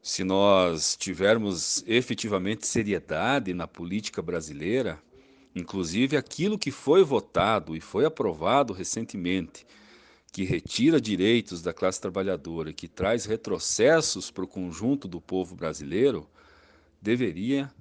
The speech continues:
inclusive, ser revisto e ser recolocado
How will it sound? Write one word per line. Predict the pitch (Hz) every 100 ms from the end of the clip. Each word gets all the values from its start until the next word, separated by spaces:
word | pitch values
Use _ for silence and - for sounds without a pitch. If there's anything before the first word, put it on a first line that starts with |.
| _
inclusive, | - 92 - 85 82 123 123
ser | - 113
revisto | 98 76 80 90 - - - - _ _ _ _ _ _ _ _ _ _
e | 113
ser | 110 - 98 107 110
recolocado | 95 107 143 - 135 113 - 85 101 101 78